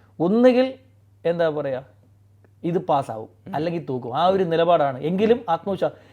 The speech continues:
Speaker 1: ഇവിടെ തോറ്റാലും സതീശന്,
Speaker 2: തോറ്റാലും പറഞ്ഞേക്കാം.
Speaker 1: സതീശന് പറയാം,
Speaker 2: പറഞ്ഞേക്കാം.
Speaker 1: സതീശന് പറയാം, ആ പാർട്ടിയെ നാണം ഇപ്പൊ അടിയറവ് വെച്ചിട്ട് ഞാനൊന്നിനും
Speaker 2: ഉം.
Speaker 1: നിന്നിട്ടില്ല.
Speaker 2: ഉം.
Speaker 1: പ്രതിപക്ഷ നേതാവായിട്ടുള്ള ഞാൻ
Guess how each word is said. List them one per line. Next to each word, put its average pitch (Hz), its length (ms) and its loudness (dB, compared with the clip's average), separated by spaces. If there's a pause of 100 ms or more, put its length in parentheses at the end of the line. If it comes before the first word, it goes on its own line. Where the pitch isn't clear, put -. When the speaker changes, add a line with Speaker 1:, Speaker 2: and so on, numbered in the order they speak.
(120)
Speaker 1:
ഇവിടെ 208 240 4
തോറ്റാലും 240 440 4
സതീശന്, 226 420 0
Speaker 2:
തോറ്റാലും 160 400 4
പറഞ്ഞേക്കാം. 151 420 2
Speaker 1:
സതീശന് 233 280 2
പറയാം, 220 260 2
Speaker 2:
പറഞ്ഞേക്കാം. 170 400 0
Speaker 1:
സതീശന് 220 160 2
പറയാം, 214 260 4 (240)
ആ 165 60 8
പാർട്ടിയെ 240 800 6
നാണം 220 300 -2
ഇപ്പൊ 214 180 -4
അടിയറവ് 214 460 2
വെച്ചിട്ട് 202 280 -2
ഞാനൊന്നിനും 202 580 0
Speaker 2:
ഉം. - 340 -12
Speaker 1:
നിന്നിട്ടില്ല. 180 440 -2 (160)
Speaker 2:
ഉം. 98 160 -12 (500)
Speaker 1:
പ്രതിപക്ഷ 196 300 0
നേതാവായിട്ടുള്ള 214 720 4
ഞാൻ 156 260 -2